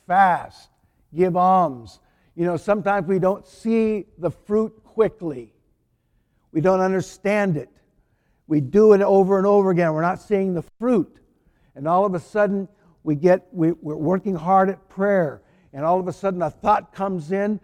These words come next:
to our mind. Our mind has been sanctified by prayer, and we defeat it. Why? Because we have prayed. Because we prayed.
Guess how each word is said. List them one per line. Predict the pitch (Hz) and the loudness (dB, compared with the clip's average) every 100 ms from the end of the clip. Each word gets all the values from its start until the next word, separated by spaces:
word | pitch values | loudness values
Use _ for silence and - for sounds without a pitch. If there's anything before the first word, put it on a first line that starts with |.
| _ _ | _ _
to | 170 175 | -4 -2
our | 165 | -2
mind. | 170 190 196 202 202 _ _ | 0 0 0 -2 -4 _ _
Our | 165 | -6
mind | 165 180 190 180 | -2 0 0 -2
has | 143 | -6
been | 147 160 | -8 -8
sanctified | 131 - 220 240 202 - 196 180 160 | -12 -8 -6 -6 -8 -2 0 0 -4
by | 180 | -8
prayer, | - 190 196 196 - | -8 -4 -2 -2 -4
and | 208 208 | -6 -2
we | 233 | -2
defeat | 202 254 - 302 339 | 0 -2 -2 -2 0
it. | 311 - _ _ _ _ _ _ _ _ _ _ _ _ - | 0 -2 _ _ _ _ _ _ _ _ _ _ _ _ -6
Why? | 160 233 240 208 | 0 4 4 4
Because | 170 - 190 151 | 0 -4 -8 -2
we | 208 220 | 0 2
have | 220 - | 0 -4
prayed. | - 226 285 285 180 127 110 _ _ _ _ _ _ _ _ _ _ _ _ _ - | -8 4 4 6 2 0 -10 _ _ _ _ _ _ _ _ _ _ _ _ _ -16
Because | 160 180 165 | -8 -6 -2
we | 202 | -4
prayed. | - _ 247 277 285 208 147 127 | -6 _ 0 2 2 0 0 -6